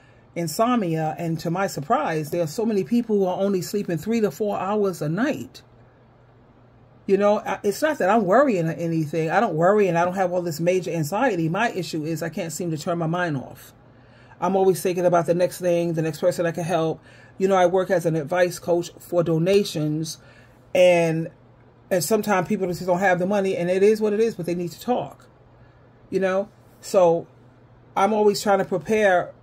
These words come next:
for my, my next client. So in preparation for them, my mind is always active. I need to learn how to shut it off, and, and I'm gonna do research on that. Trust and believe.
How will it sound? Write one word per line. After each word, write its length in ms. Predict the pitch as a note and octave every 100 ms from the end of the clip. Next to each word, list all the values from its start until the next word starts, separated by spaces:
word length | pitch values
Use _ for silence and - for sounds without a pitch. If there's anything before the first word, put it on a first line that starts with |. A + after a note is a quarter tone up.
| -
for 420 | - - - G3
my, 140 | F#3+ -
my 180 | F3+ F3+
next 280 | G3 F#3+
client. 500 | - B3+ D#4+ D#3 B2+ -
So 400 | - - F3 E3 - - - - -
in 120 | G#3
preparation 600 | - C#4+ B3 A#3 C4 B3+
for 140 | G#3+ F#3
them, 200 | F3 F3
my 120 | E3+
mind 340 | F3+ G3 G3
is 140 | F#3 D#3
always 540 | F#3+ F#3+ F#3+ E3 - _ - _ - _ _ _ _ - -
active. 720 | F3+ A3+ - D#3+ C#3 - - - - _ _ - - - - -
I 100 | G3
need 160 | A#3
to 120 | A3 G3
learn 320 | G#3 G#3 G3+
how 140 | G3
to 80 | E3+
shut 280 | D#3 G#3 F#3
it 100 | F3+
off, 280 | F#3+ D3 D3
and, 180 | D#3
and 160 | - E3+
I'm 60 | F#3
gonna 100 | G3
do 100 | G#3
research 420 | A3 G#3+ G3 F#3
on 120 | D#3+
that. 240 | F#3+ F3
Trust 260 | - G3 -
and 80 | A3
believe. 480 | G#3+ A3+ C#3 -